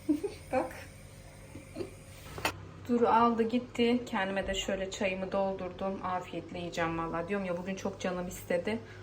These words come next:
Arada vuruyor bana böyle. Saati bir yaptık.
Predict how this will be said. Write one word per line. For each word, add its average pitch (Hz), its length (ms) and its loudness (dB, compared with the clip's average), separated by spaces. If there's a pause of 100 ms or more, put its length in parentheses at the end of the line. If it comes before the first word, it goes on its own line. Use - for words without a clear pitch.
Arada 202 300 4
vuruyor 202 360 4
bana 185 240 2
böyle. 185 400 2 (1600)
Saati 247 600 4
bir 269 120 8
yaptık. 262 800 8